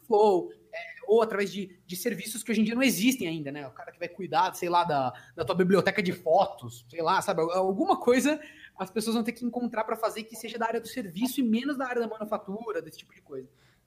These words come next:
Então, talvez o nosso sistema econômico migre, é, a, a, a, a maneira de trocar dinheiro entre as pessoas, e,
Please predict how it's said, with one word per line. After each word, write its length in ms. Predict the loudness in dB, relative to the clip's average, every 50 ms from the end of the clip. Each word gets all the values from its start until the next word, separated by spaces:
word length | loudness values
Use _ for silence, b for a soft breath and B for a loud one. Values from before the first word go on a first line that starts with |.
| _ _
Então, 300 | -6 -2 0 0 0 0
talvez 1000 | 2 2 4 4 4 4 4 2 2 4 4 2 0 0 -4 -8 -12 -14 -16 _ _
o 80 | -6 -4
nosso 300 | -2 -2 -4 -4 -8 -12
sistema 260 | -12 -10 -8 -8 -8
econômico 720 | -8 -8 -10 -8 -6 -2 -2 0 0 0 -2 -4 -8 -14 b b b b b b _
migre, 920 | -4 0 0 2 6 8 8 8 8 4 0 -2 -2 -2 -4 -6 -8 -10 -14 _ _ _ _ _
é, 160 | -12 -12 -8 -4
a, 100 | -2 -2
a, 20 |
a, 880 | -2 -2 -2 -2 -2 -2 -4 -4 -4 -4 -4 -2 0 0 0 0 0 -2 -2
a 20 |
maneira 320 | -2 0 2 4 4 4
de 180 | 2 0 -6 -10
trocar 760 | -6 -2 -2 -2 0 0 0 4 4 4 4 4 2 -6 -14 -14
dinheiro 500 | -10 -10 -8 -4 -2 4 4 4 4 4
entre 180 | 0 -2 -4 -6
as 80 | -8
pessoas, 600 | -8 -14 -16 -16 -8 0 2 2 4 2 0 -4 B B B B B B _
e, 120 | 4 4